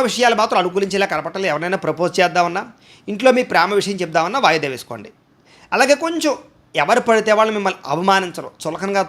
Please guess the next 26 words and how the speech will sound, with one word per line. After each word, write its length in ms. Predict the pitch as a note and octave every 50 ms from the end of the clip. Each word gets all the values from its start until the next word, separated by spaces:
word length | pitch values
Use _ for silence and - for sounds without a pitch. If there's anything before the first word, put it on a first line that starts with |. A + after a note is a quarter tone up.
| -
చూడడం, 200 | F3+ E3+ D3+ D3 B2 -
చిన్న 120 | - D#3+ F3 E3 F#3+
చూపు 120 | G3 F3+ F3
చూడడం 200 | F3 F3+ E3+ E3 D#3+ D#3
జరుగుతూ 220 | D3 D3 D3 - C#3
ఉంటుంది. 200 | B2+ - - C#3+ C#3
కాబట్టి 180 | E3 G3 G3+ - D3
ప్రతి 160 | C#3+ C#3 F#3 F#3 F#3
ఒక్కరికి 280 | F3+ F#3+ F#3+ G3+ A3+ -
టైమ్ 140 | E3+ F3 E3+
వచ్చినప్పుడు 300 | F3+ - F#3 F#3 F3+ E3 E3
సమాధానం 340 | D3+ D#3 D#3 E3+ E3 E3 D3+ D3+
చెప్పొచ్చు, 380 | - - D#3+ - - E3 - - - _ _ _ - - _ - -
శాంతంగా 360 | D#3+ D#3+ F3+ G3 G3 G#3 G3 F3+
ఉండడానికి 200 | E3 E3+ F3 D#3+
ప్రయత్నం 240 | C#3+ C3+ - C#3+ C#3 B2+
చేయండి. 260 | B2+ A#2+ A#2+ - - - _ _
ఎందుకంటే 380 | E3+ F3+ G3+ A3+ A#3+ A#3 A3+ F#3 E3+ F3+ F3 - - _ _ _ _
మీ 120 | E3 E3 F3+ E3+
గురించి 260 | G3+ G#3+ A3+ C4 C4 - -
చెడుగా 260 | F3 E3 G#3 B3+ D4
ప్రచారం 440 | D4+ - - C4+ A#3+ B3 B3 A#3+ A#3 G#3+
చేసే 160 | A3 G3+ - G#3+ F#3
వ్యక్తులు 260 | F#3+ F3+ - B3 A3 F3+ E3 E3+ F3
పెరిగిపోతారు 440 | D#3+ D#3+ D#3+ D#3+ E3 - - C3+
ఈ 40 | B2